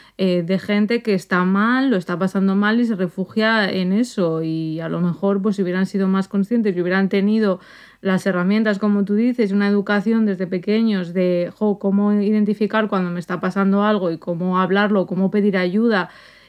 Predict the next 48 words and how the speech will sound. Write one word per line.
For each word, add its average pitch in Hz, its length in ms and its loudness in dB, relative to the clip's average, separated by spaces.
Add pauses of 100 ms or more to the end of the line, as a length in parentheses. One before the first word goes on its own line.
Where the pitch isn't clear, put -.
eh, 180 140 -2
que 196 100 0
eso 190 120 0
es 202 80 0
algo 208 300 2
que 185 140 0
yo 185 80 2
creo 208 120 2
que 214 60 2
hace 196 160 2
mucha 202 340 2
falta 220 540 0
y 170 720 -2
aunque 180 300 -2
es 180 100 -2
pa-, - 240 -2 (100)
para 175 260 0
todos, 226 340 0
pero 185 200 -4
en 180 80 -4
el 175 140 -6
caso 190 260 0
de 208 80 2
los 202 180 0
hombres 208 280 0
todavía 196 580 2 (540)
es 185 180 2
más 180 180 2
sangrante 190 440 2
por 233 100 0
el 185 160 0
tema 190 380 2
de, 170 420 0
de 165 80 -6
los 165 160 -6
suicidios, 190 600 0
¿no? 196 220 2
Que 233 100 -2
realmente 170 640 -2
hay 160 120 -4
muchos 185 340 0
suicidios 185 540 2
en 180 100 -2
España 175 460 0
y 208 80 2
en 165 80 -2
el 165 100 -2
mundo 185 420 0